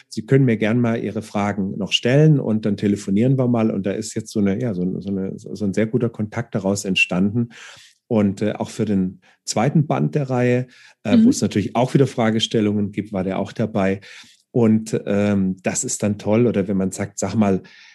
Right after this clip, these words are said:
Speaker 1: wenn du zu einem Tatort gehst, gehst du da wirklich mit oder wie ist das?“ Man leitet als Autor ja auch viel aus Filmen ab, aus den
Speaker 2: Ja.
Speaker 1: Dingen, die man gesehen hat und meint, das ist die Realität.
Speaker 2: Ja, ja.
Speaker 1: Ne?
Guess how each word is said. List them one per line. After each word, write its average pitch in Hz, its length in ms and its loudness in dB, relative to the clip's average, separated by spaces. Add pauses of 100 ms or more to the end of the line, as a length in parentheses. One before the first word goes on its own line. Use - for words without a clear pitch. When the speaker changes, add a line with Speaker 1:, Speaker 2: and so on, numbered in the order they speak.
(200)
Speaker 1:
wenn 101 160 -2
du 113 100 2
zu - 140 -4
einem 113 160 2
Tatort 110 420 -4
gehst, 95 240 -4
gehst 104 260 -4
du - 60 -4
da 104 200 2
wirklich 110 360 -2
mit 147 300 0
oder 117 240 -2
wie 107 80 4
ist 107 260 -2
das?“ 90 220 -2
Man 110 420 2
leitet 110 520 -2
als 113 200 -6
Autor 110 340 -2
ja 110 160 0
auch - 140 -8
viel 123 380 0
aus 104 280 -6
Filmen 117 440 2
ab, - 280 -10 (400)
aus 107 200 -6
den 107 160 4
Speaker 2:
Ja. 110 60 4
Speaker 1:
Dingen, 120 200 6
die 117 120 4
man 107 200 4
gesehen 120 400 4
hat 120 160 0
und 107 80 2
meint, 107 300 2
das 113 120 -2
ist - 200 -8
die 107 80 0
Realität. 98 840 0 (120)
Speaker 2:
Ja, 226 300 -2
ja. 233 300 4
Speaker 1:
Ne? 226 120 -2